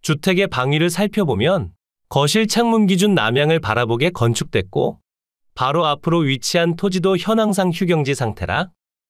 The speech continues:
일조량과 전망이 답답하지는 않습니다. 하지만 앞으로도 이렇게 이용한다는 보장은 없기에 꼭 상세한 조사가 필요합니다.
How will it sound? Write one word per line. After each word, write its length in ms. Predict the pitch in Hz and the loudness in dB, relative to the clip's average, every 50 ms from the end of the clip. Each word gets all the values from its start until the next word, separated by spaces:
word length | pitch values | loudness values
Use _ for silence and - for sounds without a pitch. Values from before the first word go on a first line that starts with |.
| _ | _
일조량과 720 | - 127 143 156 151 - 202 180 196 190 185 170 185 190 185 | 0 2 2 2 2 2 2 2 4 2 2 2 2 0 0
전망이 480 | 180 - 135 135 147 175 185 190 202 196 | 0 -2 0 2 2 2 2 2 0 0
답답하지는 680 | - - - - - 175 170 190 185 165 170 170 170 147 | -2 -6 -4 -2 -4 -2 0 0 0 2 2 2 2 2
않습니다. 680 | 98 92 95 98 - 110 95 87 - 85 - 90 - _ _ _ _ _ _ _ _ _ _ _ | 2 0 -2 -2 -2 0 0 0 0 -2 -4 -4 -8 _ _ _ _ _ _ _ _ _ _ _
하지만 460 | - - 208 196 226 226 233 233 196 | -4 -4 -2 0 2 2 2 2 2
앞으로도 500 | 131 113 117 - - 175 185 170 196 202 | 0 0 -2 0 0 0 2 2 2 2
이렇게 380 | 175 123 127 160 180 175 - 226 | 2 2 2 0 0 0 0 0
이용한다는 680 | 196 139 127 143 156 160 165 160 147 151 143 156 170 165 | 2 4 4 2 4 4 2 2 2 2 2 2 0 0
보장은 400 | - 160 - 143 143 147 156 135 | 0 0 0 2 0 2 2 0
없기에 520 | 101 92 - - 90 80 76 76 87 101 _ _ _ _ _ _ _ _ | -2 -2 -6 -6 -4 -4 -4 -4 -6 -8 _ _ _ _ _ _ _ _
꼭 220 | - 180 185 175 | 0 0 0 0
상세한 520 | - - 208 220 208 214 220 202 190 185 175 | 0 0 0 0 2 2 2 2 4 2 2
조사가 420 | - 143 127 - 151 143 147 151 | 2 2 2 2 0 0 0 -2
필요합니다. 760 | 151 - - 175 202 185 160 123 101 90 - 92 87 85 - | -2 -2 0 0 2 2 2 2 0 0 0 0 -2 -2 -6